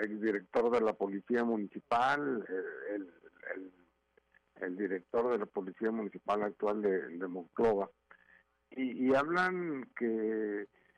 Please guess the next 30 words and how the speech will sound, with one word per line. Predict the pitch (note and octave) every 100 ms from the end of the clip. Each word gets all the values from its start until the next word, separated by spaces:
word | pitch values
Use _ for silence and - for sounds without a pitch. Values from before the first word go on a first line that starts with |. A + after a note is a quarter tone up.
| -
las, | A2 A2 G#2+ A2+ G#2
eh, | A2+ A2 G#2+ G#2 G2
las | A2 G#2+
prioridades | - A2+ A#2+ A2 A#2+ C#3+ D#3 C#3
de, | B2 G#2+
del | G#2 G2+
gobierno | G2+ G2+ A2+ B2+ C#3
de | A#2
Miguel | G#2+ A2
Riquelme | A2 B2 A#2 A2+ - A#2+ -
son | A2+
claras, | - G2+ G#2+ G2 F2+ F2+ F#2
¿no? | A2 - - - - - - -
Eh, | F2+ F#2 C#2+
de, | F2+ G2 -
de, | F#2+ F#2+ F#2 F2+ F2
de | F#2+ G2+
blindarle | F#2 F#2 A2+ G#2+ G#2+ A2+ B2+ C3
seguridad | A#2+ A2 G2+ G2+ A2 A#2
de, | A#2+ A2
de | F#2+ F#2+
las | F#2+ F2+
familias, | G2 G2+ G#2+ G#2+ B2 C3+ _ _ _ _ _ -
y | -
lo | G2+
mencionaron | G2 G2+ - G2+ G#2+ A2+ A#2 G#2+
ahí | F#2 G2+ G#2 A2 A#2 A2
estos | F2+ F#2+ - G#2+ F#2+
dos | G#2 F#2
personajes. | - G#2+ A#2 A2+ G#2+ -